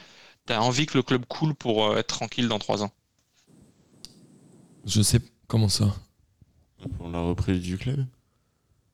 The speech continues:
Speaker 1: Bah, tu peux pas, tu peux pas. T'imagines, t'es supporter de Bordeaux, ton club, il est en miettes depuis le titre, euh, de Laurent Blanc, et, euh, aujourd'hui, t'es
Speaker 2: En
Speaker 1: à, t'es,
Speaker 2: deux mille neuf.
Speaker 1: t'es, t'es, t'es tricard pour passer la D N C G. Et Saint-Étienne, pareil, ils cherchent des fonds parce qu'il y a plus de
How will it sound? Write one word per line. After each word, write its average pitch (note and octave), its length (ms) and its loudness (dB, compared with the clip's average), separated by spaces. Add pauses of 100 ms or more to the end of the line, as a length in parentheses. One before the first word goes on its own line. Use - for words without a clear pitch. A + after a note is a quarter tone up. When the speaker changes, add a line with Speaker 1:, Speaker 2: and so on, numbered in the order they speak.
(360)
Speaker 1:
Bah, - 80 -20 (180)
tu - 140 -10
peux - 100 -14
pas, D3 220 0
tu B2+ 100 -4
peux D3+ 100 -4
pas. F#3 140 0
T'imagines, D3+ 460 2
t'es D#3 80 2
supporter C3+ 420 0
de B2+ 120 4
Bordeaux, C3+ 360 4
ton C3 180 0
club, D3+ 280 0
il A2+ 100 2
est A2 40 2
en A2 100 4
miettes B2+ 360 -2
depuis - 220 -6
le A2 60 -6
titre, - 340 -2
euh, A2+ 140 2
de A2+ 40 2
Laurent A2 220 2
Blanc, D3 240 2 (640)
et, B2+ 220 4
euh, A2+ 360 4
aujourd'hui, A#2 460 2
t'es C3 160 0
Speaker 2:
En G#2+ 60 6
Speaker 1:
à, G#2 60 4
t'es, G2 40 0
Speaker 2:
deux G2 100 6
mille G2+ 300 6
neuf. - 320 4
Speaker 1:
t'es, G#2+ 100 -2
t'es, G2+ 140 2
t'es - 160 -2
tricard D3 420 -2
pour C3 120 -4
passer B2+ 220 0
la A#2+ 100 2
D A#2+ 100 -2
N A#2+ 60 -2
C C#3+ 160 0
G. D#3 180 2
Et A#2 60 0
Saint-Étienne, C3 480 0
pareil, D3 320 0
ils A#2+ 60 0
cherchent A2+ 280 0
des A2 100 0
fonds D#3+ 220 -4
parce - 160 -2
qu'il - 60 -2
y - 80 -2
a - 20 -20
plus A#2 80 -2
de G#2 340 0